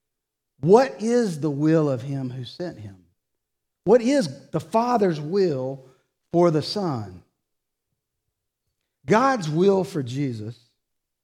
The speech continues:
the work that he gave him to accomplish, is to give the world eternal life. Now, how do I know that?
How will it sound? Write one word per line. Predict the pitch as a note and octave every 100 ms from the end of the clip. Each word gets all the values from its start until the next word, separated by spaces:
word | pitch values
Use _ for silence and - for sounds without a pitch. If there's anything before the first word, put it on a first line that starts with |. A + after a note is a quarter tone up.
| _ _ _ _ _
the | D3+
work | D3 A3 B3 F#3+
that | E3
he | G#3
gave | E3+ F#3 F3+
him | E3+ E3
to | D#3+ E3
accomplish, | C3+ D#3+ E3 F3 A#3 - - _ _ _ _ _ _ _ _ _ -
is | D#3 D#3
to | D3
give | B2 F3 F3 E3 C#3 - _ -
the | C3
world | C3+ F#3+ D#3+ B2 A2 G#2+ _ _ _ _ _
eternal | C#3 - D#3 C3+ B2
life. | C3 A2 F#2+ - _ _ _ _ _ _ _ -
Now, | D#3
how | D3 G#3
do | G#3
I | F#3
know | E3+ E3 D3+
that? | G#2+ -